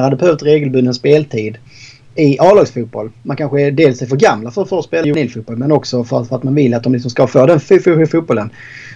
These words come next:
Så måste du istället låna ut dem till Albacete istället för att skicka ner dem till, till, till Mestalla-lag. Det är, det är ju den,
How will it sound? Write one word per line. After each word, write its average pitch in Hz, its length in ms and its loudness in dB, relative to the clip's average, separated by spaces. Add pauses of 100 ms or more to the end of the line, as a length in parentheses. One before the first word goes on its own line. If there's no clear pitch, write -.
(100)
Så - 100 -2
måste 147 280 4
du 139 60 4
istället 147 520 4
låna 139 280 0
ut 165 180 0
dem 147 160 2
till 120 340 -2 (260)
Albacete 131 720 2
istället 120 460 -2
för 123 100 -2
att 120 100 -4
skicka 131 240 -4
ner 131 160 2
dem 117 140 -4
till, 127 160 -2
till, 131 160 -4
till 131 120 -6
Mestalla-lag. 117 580 0
Det 143 60 -2
är, 139 100 -2
det 131 80 -2
är - 20 4
ju 135 60 2
den, 127 380 2